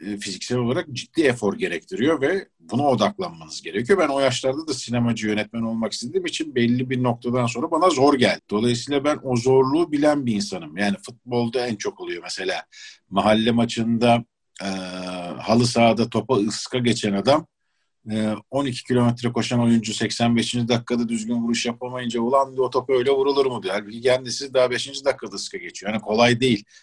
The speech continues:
Basketbolda da öyle. Yani yüksek seviyede Euroleague'de oynuyorsunuz. Ne kadar yılların tecrübeli oyuncusu olsanız da, profesyonel oyuncu olsanız da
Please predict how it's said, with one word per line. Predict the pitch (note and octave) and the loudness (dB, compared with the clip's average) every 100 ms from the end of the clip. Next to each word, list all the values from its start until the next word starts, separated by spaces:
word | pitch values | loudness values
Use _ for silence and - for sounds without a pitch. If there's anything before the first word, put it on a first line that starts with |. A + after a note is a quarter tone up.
| _ | _
Basketbolda | G#2 G2+ - A#2+ - A#2 A2+ C#3+ | -2 0 0 -4 -2 -2 -2 0
da | |
öyle. | C3 G#2 F2+ | 2 2 -2
Yani | G2 G#2+ G2+ | -2 -2 -4
yüksek | G2 G#2 - A#2+ | -10 -10 -8 -6
seviyede | - A2 G#2+ G#2 | -6 -4 -4 -4
Euroleague'de | G#2+ A#2+ A2 - A2+ | -4 -4 -6 -8 -6
oynuyorsunuz. | A2 G#2 A2+ G2+ - A#2 B2+ - | -6 -6 -8 -8 -6 -6 -6 -4
Ne | A#2+ | -4
kadar | A#2+ A#2+ A#2 | 0 2 4
yılların | A2 A2+ A2 A2+ A2 A2+ - | 2 0 2 2 0 -4 -6
tecrübeli | A2+ G#2+ G2 A2 G#2+ | -2 -2 -4 -4 -2
oyuncusu | G#2+ G#2+ G2 A2 | -2 -4 -6 -4
olsanız | G#2 G2+ G#2+ A2 G2+ | -4 -4 -8 -10 -4
da, | G#2 | -4
profesyonel | - G2+ G#2 - G#2 | -4 -6 -6 -8 -8
oyuncu | G#2+ G2+ G2+ | -8 -8 -2
olsanız | G2+ G2 A#2+ A#2+ - | -2 -2 0 0 0
da | A2+ | 0